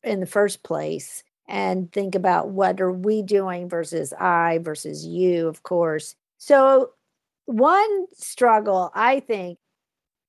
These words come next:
is so hard. I mean, it's hard for me,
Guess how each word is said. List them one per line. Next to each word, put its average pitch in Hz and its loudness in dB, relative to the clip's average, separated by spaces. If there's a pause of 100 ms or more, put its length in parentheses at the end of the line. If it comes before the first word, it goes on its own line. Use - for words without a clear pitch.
(120)
is 233 2
so 359 0
hard. 233 2
I 214 -4
mean, 233 -2
it's 240 0
hard 294 0
for 247 -2
me, 208 -2